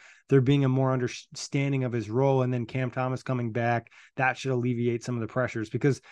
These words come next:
I mean, at this point, we really don't have a good timeline on Ben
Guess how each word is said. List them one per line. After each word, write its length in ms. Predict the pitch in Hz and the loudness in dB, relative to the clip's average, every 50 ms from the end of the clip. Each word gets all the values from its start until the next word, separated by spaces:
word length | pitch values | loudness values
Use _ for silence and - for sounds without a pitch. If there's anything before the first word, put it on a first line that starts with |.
| - - _ - | -20 -20 _ -4
I 80 | - 147 | 2 4
mean, 140 | 156 160 151 | 6 6 6
at 160 | 143 135 - | 6 4 4
this 160 | 175 165 156 | 2 2 2
point, 240 | - - 156 143 135 | 0 -2 -2 0 0
we 80 | 135 | 0
really 220 | 135 127 147 156 147 | 2 2 2 2 2
don't 200 | 143 147 135 - | 0 -2 -6 -8
have 220 | - 143 139 127 | -8 -6 -6 -4
a 80 | 123 117 | -4 -4
good 260 | 110 107 135 131 117 | 0 2 2 2 0
timeline 440 | - - 120 120 123 127 131 131 131 | -2 -4 -4 -2 -2 -2 -2 0 0
on 160 | 135 135 131 | 0 0 0
Ben 340 | 110 135 135 135 147 147 | 0 0 0 0 0 -2